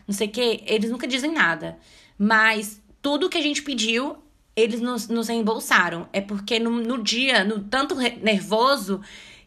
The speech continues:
que eu, eu não sabia se eu devia comprar. Eu tava, a gente tava com muita fome, a gente não sabia se eles iam pagar alguma coisa, se eles iam dar, se a gente esperava. A gente ficou ali umas sete horas sem comer, oito horas sem comer,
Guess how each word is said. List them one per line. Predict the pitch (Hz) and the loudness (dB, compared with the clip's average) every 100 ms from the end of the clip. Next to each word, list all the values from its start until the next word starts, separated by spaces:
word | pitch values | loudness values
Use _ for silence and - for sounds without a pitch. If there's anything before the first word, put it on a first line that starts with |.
| _ | _
que | - 240 254 - | -4 0 0 -2
eu, | 208 240 233 - | 2 2 2 -2
eu | 226 | -2
não | 240 | -2
sabia | 240 311 240 233 285 | -2 -2 0 2 2
se | 294 | 2
eu | 233 | 0
devia | 220 208 196 196 180 170 - _ - | 0 0 0 0 -2 -8 -14 _ -6
comprar. | 214 202 202 190 202 220 202 185 190 - - | -2 0 2 6 8 10 8 6 -2 -16 -4
Eu | 220 | 0
tava, | 214 233 - | 2 2 2
a | 220 | -2
gente | 214 233 208 | -2 -2 2
tava | 220 | 2
com | 226 | 2
muita | 233 233 226 | 0 -2 -4
fome, | - 214 202 | -2 0 2
a | |
gente | 196 208 208 - - _ | 0 -2 -6 -10 -18 _
não | 208 226 277 | 0 0 0
sabia | 294 294 247 | 0 0 -2
se | 254 | -2
eles | 202 | 0
iam | 214 214 | 0 2
pagar | 220 196 196 | 4 4 0
alguma | 196 202 202 | 0 0 -2
coisa, | 202 196 202 196 | -2 0 0 0
se | 180 202 | -2 -2
eles | 196 175 | 0 0
iam | 202 214 | 0 2
dar, | 196 185 190 | 2 2 0
se | 175 | -4
a | |
gente | 185 | -6
esperava. | 190 - 214 202 190 196 170 190 - - - - | -6 -4 -2 2 4 2 0 -6 -10 -14 -14 0
A | 214 | 2
gente | 214 208 | 2 -2
ficou | 233 - 226 | -6 -2 0
ali | 226 208 226 214 | 2 0 0 0
umas | 214 220 | 0 -2
sete | 208 233 240 277 | -2 -4 -2 -2
horas | 226 214 | -2 -2
sem | 220 220 | -2 -4
comer, | 254 233 202 226 | -2 -2 0 0
oito | 208 208 | -2 -2
horas | 233 214 208 | 0 0 0
sem | 202 | -2
comer, | 208 226 208 190 233 | -4 -2 0 0 -4